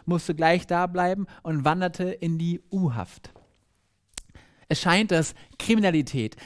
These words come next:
Gewalt heute normal ist. Auch da, wo wir es nicht erwarten. Bei der Arbeit, in der Schule, im Einkaufsladen, sogar in Kirchen. Meine Frau wurde in einer Kirche bestohlen, da war auf einmal ihr iPhone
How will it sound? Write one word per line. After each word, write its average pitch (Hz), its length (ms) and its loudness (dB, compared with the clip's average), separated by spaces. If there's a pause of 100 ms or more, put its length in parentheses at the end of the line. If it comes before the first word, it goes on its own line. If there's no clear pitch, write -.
(100)
Gewalt 175 480 4
heute 160 300 0
normal 160 560 0
ist. - 260 -14 (500)
Auch 165 220 0
da, 175 300 0
wo 175 100 2
wir 180 120 0
es 175 140 -2
nicht 202 280 4
erwarten. 117 480 -2 (180)
Bei 151 100 4
der 160 140 2
Arbeit, 185 400 2
in 185 200 4
der 190 120 4
Schule, 165 420 0 (200)
im 170 120 2
Einkaufsladen, 170 880 0
sogar 160 260 -2
in 180 140 -2
Kirchen. 147 480 -2 (220)
Meine 180 180 2
Frau 175 380 0
wurde 123 300 -2 (760)
in 165 140 -2
einer 165 160 0
Kirche 160 320 0
bestohlen, 131 400 -2
da 131 80 0
war 139 60 2
auf 139 80 -4
einmal 151 280 -2
ihr 165 240 -2
iPhone 135 560 -2